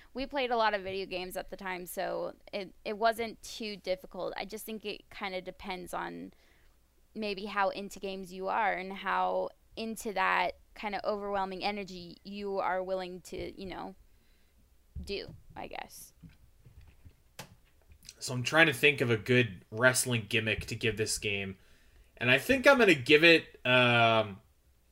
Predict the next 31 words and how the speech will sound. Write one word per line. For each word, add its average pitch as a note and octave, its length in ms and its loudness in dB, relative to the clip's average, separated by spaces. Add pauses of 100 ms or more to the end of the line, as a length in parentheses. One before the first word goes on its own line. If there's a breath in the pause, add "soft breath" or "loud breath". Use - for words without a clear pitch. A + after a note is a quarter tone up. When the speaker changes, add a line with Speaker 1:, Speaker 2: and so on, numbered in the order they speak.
(520)
Speaker 2:
do, C#3 280 -4 (260)
I'm D3 100 2
gonna, A3+ 120 8 (140)
I'm F3 140 2
gonna A3 100 10
say G3 220 12
it's - 140 6
the B2+ 100 -4
Fiend, C3 640 4
who C3+ 240 2
is, B2+ 140 6
like, B2 180 6
this A#2 180 2
kinda A#2 440 6 (440 loud breath)
Mister C#3 360 6
Rogers, A#2+ 540 6
scary A#2 760 4
type A#2 240 2
of G#2 120 -2
dude, G#2+ 480 0 (260)
who A#2+ 140 -2
is, A#2+ 140 0
uh, C3 140 2
just, D#3+ 180 2
like, G3 100 8
a D#3+ 60 6
really D3+ 220 6
crazy, C3+ 600 4
creepy, B2+ 600 -2
but, A#2+ 120 -2
like, A2 220 2